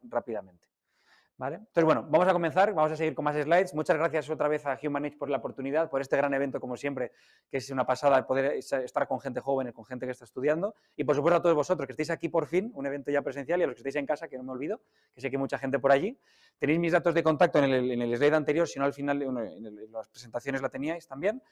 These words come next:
Cualquier cosita, estamos en contacto, ¿vale? No solo termina aquí mi, mi intervención. Entonces, bueno, continuando un poquito más,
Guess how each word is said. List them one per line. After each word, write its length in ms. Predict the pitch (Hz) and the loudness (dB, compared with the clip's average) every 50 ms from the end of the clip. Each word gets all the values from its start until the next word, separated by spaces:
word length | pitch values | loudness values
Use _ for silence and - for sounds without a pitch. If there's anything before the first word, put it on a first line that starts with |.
| _ _ _ | _ _ _
Cualquier 260 | - 131 127 151 156 | 2 4 6 6 6
cosita, 460 | 160 151 160 160 165 202 202 202 - _ | 6 6 4 6 6 4 4 4 0 _
estamos 360 | - - - 135 123 123 123 120 | -18 -6 -2 -2 0 0 -2 -6
en 80 | 117 107 | -8 -12
contacto, 360 | 107 98 - 92 - - 101 | -14 -14 -16 -16 -12 -6 -2
¿vale? 200 | 110 143 156 135 113 107 107 123 | -2 0 0 -2 -4 -4 -8 -10
No 140 | 123 127 117 | -12 -6 -4
solo 180 | 135 127 113 | -2 -2 -2
termina 240 | - 120 120 123 120 | -2 -4 -4 -4 -4
aquí 240 | 117 110 120 120 117 117 120 _ | -4 -4 -6 -10 -10 -12 -16 _
mi, 340 | 120 120 117 113 110 110 113 | -16 -14 -14 -14 -14 -14 -12
mi 80 | 123 | -10
intervención. 520 | 123 113 123 117 110 110 101 - 104 - _ _ _ _ _ _ _ _ _ _ _ _ _ _ - - - - - - | -6 -6 -6 -6 -6 -8 -12 -16 -20 -20 _ _ _ _ _ _ _ _ _ _ _ _ _ _ -20 -20 -20 -20 -20 -6
Entonces, 160 | - - 196 190 | 2 6 8 8
bueno, 180 | 190 151 123 | 8 8 6
continuando 380 | 113 160 147 165 175 196 214 220 | 4 2 4 4 4 4 6 4
un 40 | 196 | 4
poquito 260 | 208 208 165 202 196 | 4 4 4 2 4
más, 280 | 208 208 202 - - | 2 2 0 -4 -10